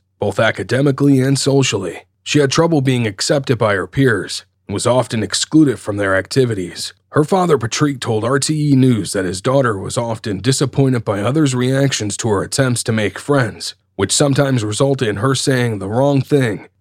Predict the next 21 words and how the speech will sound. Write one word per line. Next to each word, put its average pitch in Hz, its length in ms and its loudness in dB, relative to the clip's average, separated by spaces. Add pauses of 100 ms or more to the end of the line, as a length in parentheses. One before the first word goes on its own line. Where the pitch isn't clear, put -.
As 175 220 4
Anna 175 280 2
came 147 260 2
to 135 100 0
the 113 200 -2
end 131 180 0
of 110 80 -2
her 98 120 -6
primary 127 540 2
school 147 380 2
years, 101 480 -4 (260)
concerns 196 520 2
were 190 80 6
raised 156 320 4
by 113 140 0
school 147 340 2
staff 147 400 -2
that 110 100 -2
Anna's 113 380 0
natural 131 440 0
naivety 113 840 -2